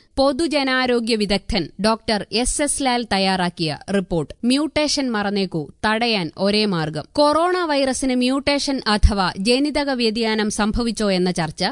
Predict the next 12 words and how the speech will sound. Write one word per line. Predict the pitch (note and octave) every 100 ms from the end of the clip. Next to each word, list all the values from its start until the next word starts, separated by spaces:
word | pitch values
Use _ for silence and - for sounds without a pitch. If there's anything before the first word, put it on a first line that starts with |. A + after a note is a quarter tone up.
| - -
ശാസ്ത്രലോകത്ത് | D4 D4+ D#4+ F#4 D#4+ A#3+ A3 G3 E3+ -
തുടരുകയാണ്. | A#3 A#3+ B3 A3+ F#3 D3+ C#3+ - C4
ഇത്തരം | C4+ D4 C4+ B3
ചർച്ചകളുടെ | A#3+ A#3+ C#4+ B3 A3+ G#3+
ചില | A#3+ A3+ A3
ഭാഗങ്ങൾ | A3 A3+ A3 G3+ F3 -
മാധ്യമങ്ങളിലൂടെ | G3+ A3+ C4 D4+ C#4+ B3 A3 G3 F#3 D#3+
പൊതുജനങ്ങൾക്കും | A3 A#3 C4+ C4 G#3 F#3+ F3 D3
കിട്ടുന്നുണ്ട്. | - G#3 G3+ F#3 D#3 D3+ - -
ജനിതകമാറ്റം | A3+ C#4 D#4+ E4 D#4+ D4 C4+ C4 B3+
സംഭവിച്ച | B3+ G#3+ A3+ A3
വൈറസുകൾക്ക് | G#3 G#3 A3+ A3+ A3 G3